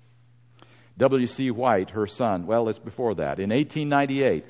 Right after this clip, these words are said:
Ellen White was still speaking of stubborn defiance and disunion. In nineteen oh two, she said, "I have been instructed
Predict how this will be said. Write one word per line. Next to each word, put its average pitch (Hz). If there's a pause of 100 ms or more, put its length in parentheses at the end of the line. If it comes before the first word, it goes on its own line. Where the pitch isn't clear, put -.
(220)
Ellen 135
White 147
was 123
still 156
speaking 143
of 117
stubborn 156
defiance 139
and 113
disunion. 135 (200)
In 123
nineteen 151
oh 143
two, 127
she 131
said, 127
"I 156
have 143
been 139
instructed 131